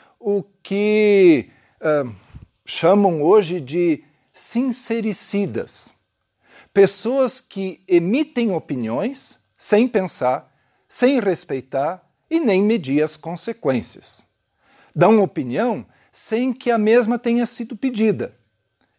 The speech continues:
com a desculpa da abusada sinceridade, que é colocada como uma virtude, mas acabam cometendo sincericídios.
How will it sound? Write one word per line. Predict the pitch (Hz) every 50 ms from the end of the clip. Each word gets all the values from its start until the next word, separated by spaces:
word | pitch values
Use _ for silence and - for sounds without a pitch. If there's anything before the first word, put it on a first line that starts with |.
| _ _ _ _
com | - - 143 151 160 160
a | 151
desculpa | 139 131 151 127 - - - - 233 294 277 - - - 139 123 117 101 - _ -
da | 139 143 147 156 151 156 - _ _
abusada | - 165 175 147 156 180 180 160 120 151 170 190 220 190 185 214 196
sinceridade, | - - - 214 214 214 - - - 202 214 185 208 185 147 147 156 160 170 175 156 113 101 110 107 - _ _ _ _ _ _ _ _ _
que | _ - 208 214
é | 226 247
colocada | 247 _ - 262 269 262 240 254 - 226 226 240 233 226 233 220
como | - - 220 226 220 233 240 233 214 - -
uma | - 196 196 220 202
virtude, | 180 185 226 196 170 - - 220 226 220 156 104 107 92 - _ _ _ _ _ _ _ _ _ _ _ _
mas | 123 123 127 151 147
acabam | 208 208 - - 135 135 135 175 196 202
cometendo | - 214 202 196 175 - - - 156 165 185 175 220 254 254 247 _ _ _ _ _ _ _ _
sincericídios. | - - - 208 226 226 226 - - 220 190 214 196 - - - 190 190 170 117 104 104 - - - - - _